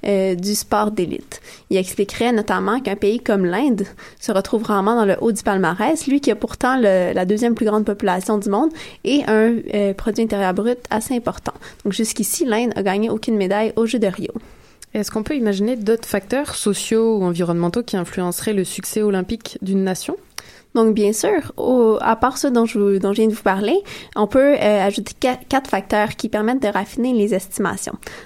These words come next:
Speaker 1: Donc, d'abord, on peut concevoir que le pays hôte des Jeux a l'avantage de la foule,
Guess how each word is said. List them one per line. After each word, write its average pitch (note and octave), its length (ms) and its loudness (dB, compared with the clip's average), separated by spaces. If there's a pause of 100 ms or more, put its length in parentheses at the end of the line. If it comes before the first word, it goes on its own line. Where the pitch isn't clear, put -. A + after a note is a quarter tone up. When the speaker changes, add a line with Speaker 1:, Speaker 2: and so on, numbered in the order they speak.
(140)
Speaker 1:
Donc, G3+ 160 2
d'abord, A3 340 4
on B3+ 60 2
peut A3 160 2
concevoir A3 600 2
que - 80 0
le G3 140 0
pays A3 400 2
hôte B3+ 380 0
des F3+ 180 2
Jeux A3+ 220 0
a G#3 80 0
l'avantage G3 460 0
de B3 40 0
la G3 120 0
foule, C#4+ 360 0